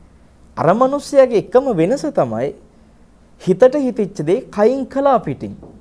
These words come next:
අපි හිතට හිතිච්ච දේ කරන්නේ අපි හිත හිතා කනවා. හිත හිතා කනවා. එතකොට පිස්සගේ හිතේ අපේ හිතේ කිසිම වෙනසක් නෑ කියලා කියන්නේ පිටුපතේ. ඒක පිස්සු හිතන්නම් අපේ හිත කොහොමද පිස්සු හිතක් නොවන්නේ? එහෙනම්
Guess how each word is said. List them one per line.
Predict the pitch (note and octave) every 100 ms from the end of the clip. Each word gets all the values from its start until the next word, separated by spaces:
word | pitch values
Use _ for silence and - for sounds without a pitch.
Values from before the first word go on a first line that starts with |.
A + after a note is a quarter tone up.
| -
අපි | - D3+ F#3
හිතට | F#3 F#3 G3+
හිතිච්ච | F#3+ F#3+ F#3 E3
දේ | E3
කරන්නේ | E3 F3 F3+ E3+
අපි | E3+
හිත | F3+ F#3
හිතා | G#3 G#3+ A#3+
කනවා. | B3 E3 A2 - - _ _ _ _ _ _ C#3+
හිත | D3
හිතා | F#3 F#3 E3+
කනවා. | E3+ E3 D#3
එතකොට | D#3 D#3 C#3+ - - - -
පිස්සගේ | E3+ E3 F#3 E3+ E3
හිතේ | E3 D#3
අපේ | - D#3+
හිතේ | D#3 D#3
කිසිම | C#3+ C#3 D#3+
වෙනසක් | C3+ D3 D#3
නෑ | D3 C#3 C3+
කියලා | C#3 C3+
කියන්නේ | C3+ C3
පිටුපතේ. | B2+ B2 C3 D#3+ -
ඒක | D3 D#3+ F3
පිස්සු | D#3+ D3+ D3+
හිතන්නම් | C#3+ C3+ D3 F#3+
අපේ | D#3+ E3+ E3
හිත | E3
කොහොමද | D#3+ D#3+ F#3
පිස්සු | F#3 F3+ F#3
හිතක් | G3 A3+
නොවන්නේ? | G#3+ B3+ C4+ B2+ G2 - - - _ _ - _ -
එහෙනම් | E3